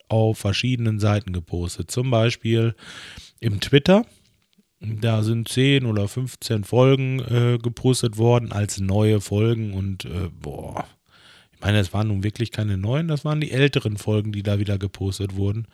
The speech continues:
Und die habe ich natürlich gleich gelöscht. Ich hatte auch gleich Resonanz, weil da, da lauern die Leute im Hintergrund. Das, äh,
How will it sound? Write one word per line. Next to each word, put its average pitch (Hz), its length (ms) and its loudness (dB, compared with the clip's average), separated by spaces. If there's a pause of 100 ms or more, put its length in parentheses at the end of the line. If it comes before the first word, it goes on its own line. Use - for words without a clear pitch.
(600)
Und 107 100 -2
die 104 60 2
habe 107 100 6
ich 107 60 2
natürlich 107 300 0
gleich 101 240 0
gelöscht. 131 440 2 (360)
Ich 117 180 0
hatte 135 180 6
auch 110 140 4
gleich 117 260 4
Resonanz, 107 580 2
weil 101 160 6
da, 104 280 4 (360)
da 104 160 -2
lauern 98 380 -4
die 101 80 -6
Leute 92 360 -6
im 98 120 -10
Hintergrund. 104 720 -6
Das, 98 200 -6
äh, 95 340 -2